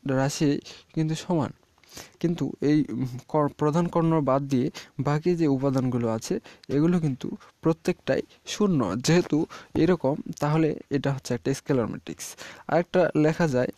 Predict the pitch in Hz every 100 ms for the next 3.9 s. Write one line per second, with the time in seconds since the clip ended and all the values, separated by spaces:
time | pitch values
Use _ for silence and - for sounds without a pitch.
0 | - - - 143 139 - 139 - - 139
1 | 147 156 147 127 - - - - - 127
2 | 135 - 127 127 117 147 175 - 120 202
3 | - - - - - _ 139 135